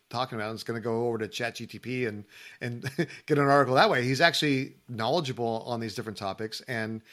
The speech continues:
can speak eloquently and, and is not gonna, like, harm my reputation, 'cause anybody that I refer, that's gonna possibly come back on me if I'm, like, referring somebody who's not gonna take it seriously and just gonna, you know, throw garbage in the wind, you know? And so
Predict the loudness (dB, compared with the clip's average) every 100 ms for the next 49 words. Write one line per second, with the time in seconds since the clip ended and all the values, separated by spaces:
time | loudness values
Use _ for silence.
0 | -14 -8 -8 -2 -2 0 -2 -4 -8 -6
1 | -4 -4 -6 -10 -18 -20 -8 -2 0 0
2 | -4 -4 -2 -2 0 0 0 0 -4 -8
3 | -6 -2 0 0 2 2 -2 -6 -6 -4
4 | -6 -8 -10 -20 _ -4 0 2 2 4
5 | 4 4 2 0 -4 -4 -8 -14 _ _
6 | _ _ _ _ _ -2 0 2 0 2
7 | 0 0 -4 0 0 2 -2 0 0 0
8 | -2 -2 -4 -4 0 0 -2 -4 -4 -2
9 | -2 -2 -2 -4 -10 -20 -16 -2 -2 0
10 | -4 -4 -4 -4 -4 -4 -4 -6 -6 -8
11 | -6 -6 -6 -12 _ -20 -14 -8 -4 -2
12 | 0 0 0 -4 -6 -8 -12 -14 -20 _
13 | -14 -10 -8 -8 -10 -6 -2 2 0